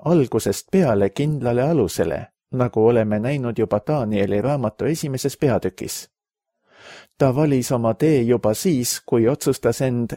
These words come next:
mitte roojastada kuninga toiduga, vaid pidada kinni Jumala antud puhtuse reeglitest. Selle tulemusel oli tal Jumalaga toimiv suhe, mis suutis teda kanda ka siis, kui tulid rasked katsumused.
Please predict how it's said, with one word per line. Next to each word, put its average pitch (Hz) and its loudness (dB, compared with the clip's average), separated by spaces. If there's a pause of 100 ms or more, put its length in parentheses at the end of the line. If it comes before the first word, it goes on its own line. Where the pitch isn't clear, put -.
mitte 135 0
roojastada 120 0
kuninga 131 -2
toiduga, 123 0 (460)
vaid 131 0
pidada 113 0
kinni 104 0
Jumala 131 0
antud 143 -4
puhtuse 120 -2
reeglitest. 92 -4 (1200)
Selle 143 2
tulemusel 139 -2
oli 127 2
tal 113 0
Jumalaga 117 0
toimiv 107 0
suhe, 147 -2 (280)
mis 127 -2
suutis 135 0
teda 117 0
kanda 110 0
ka 98 0
siis, 143 0
kui 135 4
tulid 117 2
rasked - -4
katsumused. - -6